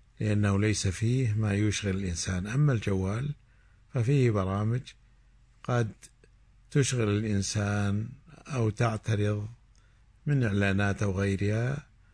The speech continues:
والمسلم يؤم الناس، فالأولى عدم القراءة من الجوال إلا عند الضرورة، والله أعلم. سؤال:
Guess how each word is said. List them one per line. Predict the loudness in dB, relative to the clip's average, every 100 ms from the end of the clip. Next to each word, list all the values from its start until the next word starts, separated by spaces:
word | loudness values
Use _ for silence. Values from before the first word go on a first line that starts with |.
| -20 -20 -14 -6
والمسلم | -2 0 -2 -2 -4 -6 -8 -10 -10 -8 -6 0 2 2 0 0 0
يؤم | 0 -2 -2 0
الناس، | 0 0 0 -2 -2 -4 -10 _ _ _ _ _ _
فالأولى | -2 0 2 2 2
عدم | 2 2 2
القراءة | 0 0 -2 -2 0
من | 0
الجوال | 0 0 -2 -2 -2 -2 -2
إلا | 0 0 0
عند | 0 -2 -2
الضرورة، | -4 -4 -4 -4 -4 -6 -8 -16 -20 _ _ -20 _ -20 _ _ -20 -20 -20 _ _ -20 -20 -6
والله | -2 0 0 0 -2 -4
أعلم. | -4 -6 -8 -8 -12 -18 -20 -20 -20 _ _ _ _ _ -8 -8 -8 -20 -6
سؤال: | 0 2 4 4 0